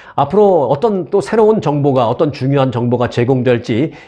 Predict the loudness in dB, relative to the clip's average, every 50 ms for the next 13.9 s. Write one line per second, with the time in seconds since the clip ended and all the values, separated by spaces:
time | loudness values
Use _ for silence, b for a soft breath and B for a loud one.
0 | B -4 0 0 0 0 2 2 2 2 2 0 -4 -8 -6 -2 -2 0 0 0
1 | 0 0 -2 -4 -8 -6 -4 -4 -2 0 0 0 0 0 -2 -2 -2 -2 -2 -2
2 | -2 -4 -6 -10 -12 -14 -16 -18 B B B B B B B B 0 2 2 2
3 | 2 2 2 2 2 2 2 0 0 0 -2 -4 -2 0 2 2 2 2 0 0
4 | 2 2 2 2 2 2 2 2 2 0 2 0 0 0 -2 -4 -8 -16 -10 -4
5 | -2 -2 -2 0 0 0 0 0 2 0 0 0 2 2 0 0 2 0 0 0
6 | -2 -2 -2 -2 -2 0 0 2 2 2 2 2 2 2 2 2 2 2 2 2
7 | 2 2 0 -2 -2 -2 -2 0 0 -2 -2 -4 -8 -16 _ b b b b b
8 | b b -2 -2 -2 -4 -2 -2 -2 -2 0 0 0 0 -2 0 0 0 0 2
9 | 0 0 0 0 0 0 0 0 0 2 2 2 2 4 4 4 4 2 0 -2
10 | B B B B 0 2 2 2 0 0 B B B B _ -2 0 2 2 2
11 | 0 0 -6 -6 -8 B B B B -2 -2 2 2 2 0 0 -4 -4 -4 -4
12 | -2 0 -2 -2 -2 -4 -2 -2 -2 0 0 -2 -2 -4 -4 -2 -2 0 2 2
13 | 2 2 2 2 2 2 4 4 4 4 4 2 0 0 -2 -4 -6